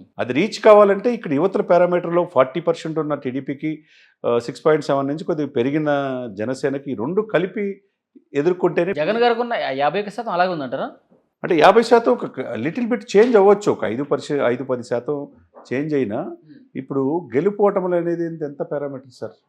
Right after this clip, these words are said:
Speaker 1: ఒకప్పుడు మనం రెండు వేల పద్నాలుగు చూసాం, ఎంత తేడాతో పోయింది. స్వల్ప మెజార్టీతో జగన్మోహన్ రెడ్డి గారు అధికారానికి దూరం అయిపోయారు.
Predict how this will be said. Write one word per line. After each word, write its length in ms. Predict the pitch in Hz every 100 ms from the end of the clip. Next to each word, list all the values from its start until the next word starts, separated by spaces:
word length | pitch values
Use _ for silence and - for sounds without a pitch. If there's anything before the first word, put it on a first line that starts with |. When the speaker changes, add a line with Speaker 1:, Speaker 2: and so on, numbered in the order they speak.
| _ -
Speaker 1:
ఒకప్పుడు 540 | 107 117 - 139 131
మనం 220 | 123 110 104
రెండు 160 | 104
వేల 140 | 117 110
పద్నాలుగు 440 | 107 95 117 117
చూసాం, 340 | 92 90 - _ - _ _
ఎంత 240 | 131 139 156
తేడాతో 360 | 131 123 123
పోయింది. 380 | 104 104 98 92 _ _ _ _
స్వల్ప 320 | 160 175 156
మెజార్టీతో 560 | 113 95 98 - 160 - _ _ _ 117
జగన్మోహన్ 320 | 117 113 101
రెడ్డి 160 | 95
గారు 120 | 101 135
అధికారానికి 400 | 120 135 110 98
దూరం 180 | 107
అయిపోయారు. 400 | 104 92 90 85